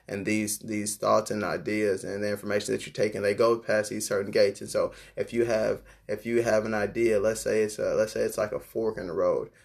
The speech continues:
There's two gates that can either open and close. If you, if you have two gates, and one of the gates is a gate of, uh, fear,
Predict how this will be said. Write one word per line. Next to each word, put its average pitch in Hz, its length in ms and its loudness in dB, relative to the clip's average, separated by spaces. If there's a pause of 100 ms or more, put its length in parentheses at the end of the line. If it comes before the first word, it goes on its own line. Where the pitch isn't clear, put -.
(120)
There's 104 180 -4
two 113 200 -2
gates 107 260 4
that 98 260 0
can 110 140 -6
either 101 220 0
open 101 320 0
and 101 100 -10
close. 101 440 0 (260)
If 104 140 -6
you, 127 320 0
if 117 160 -2
you 135 120 0
have 135 200 2
two 143 260 -4
gates, 107 600 -2 (440)
and 107 200 -4
one 117 120 0
of 117 100 -4
the 117 120 4
gates 110 340 0
is 104 140 -2
a 104 60 -4
gate 107 320 0
of, 98 320 2
uh, 85 260 0
fear, 107 720 -2